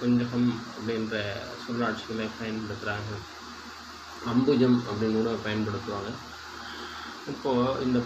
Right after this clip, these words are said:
பாடல் முழுக்க அன்னை அபிராமியை தாமரை மலராகவே வைத்து இந்த பாடலை அவர் நோக்கி இருக்கிறார்.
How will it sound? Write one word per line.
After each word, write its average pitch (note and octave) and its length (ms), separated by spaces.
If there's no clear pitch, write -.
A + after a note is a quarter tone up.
பாடல் D3+ 420
முழுக்க C3 520
அன்னை B2 340
அபிராமியை C3 1700
தாமரை C#3 500
மலராகவே A#2+ 800
வைத்து A2 640
இந்த A#2+ 140
பாடலை A#2 540
அவர் A2 140
நோக்கி A#2 340
இருக்கிறார். G2+ 480